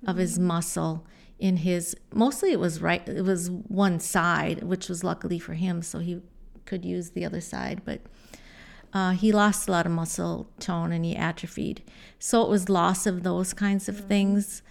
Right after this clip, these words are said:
Speaker 1: And then the third year was significantly more, but the last year was really, really very difficult in every way.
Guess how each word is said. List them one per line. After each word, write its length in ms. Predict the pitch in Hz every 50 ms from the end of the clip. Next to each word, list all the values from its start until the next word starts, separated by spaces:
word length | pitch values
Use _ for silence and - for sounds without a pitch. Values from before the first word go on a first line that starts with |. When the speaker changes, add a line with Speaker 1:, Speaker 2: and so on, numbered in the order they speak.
| - - - - - -
Speaker 1:
And 140 | - 226 233
then 180 | 240 240 240 226
the 60 | 214
third 380 | 214 - - 240 247 262 240 214
year 340 | 220 214 214 208 202 202 196
was 380 | 190 185 180 185 185 185 - - -
significantly 880 | - - - 208 185 196 190 185 185 - 175 175 - 190 214 185 185 180
more, 300 | 175 170 170 170 170 170
but 180 | 170 185 180
the 140 | - 180 180
last 520 | 170 175 175 175 175 175 175 - - - -
year 240 | 165 165 160 160
was 300 | 156 165 165 170 170 175
really, 580 | 170 - 170 139 139 127 110 117 - - - - _ - - - - -
really 960 | - 180 185 185 190 185 185 196 190 185 - - - - - - 180 180 - - - 233 226 - - - - - -
very 360 | - 175 185 175 - 62 -
difficult 680 | - - - - - - - - - - - - - -
in 320 | - - 180 170 170 - - -
every 400 | 180 175 165 180 165 - - 69
way. 400 | - - - - - 190 180